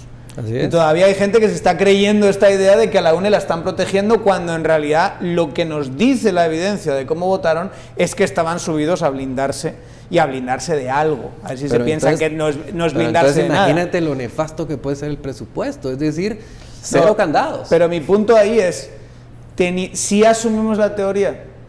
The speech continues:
Speaker 2: la hipótesis que estamos manejando de que el pacto de corruptos está siendo sustituido por un pacto de estabilidad,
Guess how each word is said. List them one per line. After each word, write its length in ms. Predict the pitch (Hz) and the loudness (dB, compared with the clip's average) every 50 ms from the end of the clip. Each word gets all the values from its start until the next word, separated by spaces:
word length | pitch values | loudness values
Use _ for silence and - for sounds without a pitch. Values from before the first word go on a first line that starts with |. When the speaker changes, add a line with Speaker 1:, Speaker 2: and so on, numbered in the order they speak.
| - - | -10 -6
Speaker 2:
la 120 | 156 151 | -4 -2
hipótesis 520 | 147 117 98 - - - 170 156 143 151 143 | -2 0 -2 -2 -2 -2 -4 -6 -6 -6 -6
que 80 | - | -6
estamos 280 | 151 - 156 156 156 151 | -4 -2 -2 -2 -2 -4
manejando 560 | 160 156 156 151 - 175 175 165 139 - - - | -4 -4 -6 -4 -4 -4 -4 -4 -6 -10 -14 -12
de 140 | - - 135 | -10 -10 -8
que 80 | 120 139 | -8 -8
el 80 | 127 | -10
pacto 320 | 113 - 127 113 - - 131 | -8 -8 -10 -10 -8 -10 -10
de 100 | 139 131 | -8 -4
corruptos 540 | - 151 151 190 226 208 - - - - - - - - - - - - - - - - - - - - - - - | -2 0 2 2 2 0 -2 -10 -16 -18 -20 -20 -20 -20 -20 -20 -20 -20 -20 -20 -20 -20 -20 -20 -20 -20 -20 -16 -12
está 280 | - 139 - - 156 143 | -12 -12 -6 -6 -6 -4
siendo 260 | - 151 151 151 147 | -4 -4 -4 -4 -4
sustituido 540 | 143 156 147 120 156 143 170 180 185 170 127 | -6 -6 -8 -6 -6 -2 -2 -2 -2 -2 -4
por 100 | 139 127 | -6 -10
un 80 | 127 | -8
pacto 320 | 120 135 127 117 110 - 135 | -8 -8 -8 -8 -8 -10 -12
de 60 | 131 | -12
estabilidad, 580 | - - - 175 196 226 226 214 - - 160 | -8 -6 -6 -4 -4 -4 -4 -4 -6 -6 -8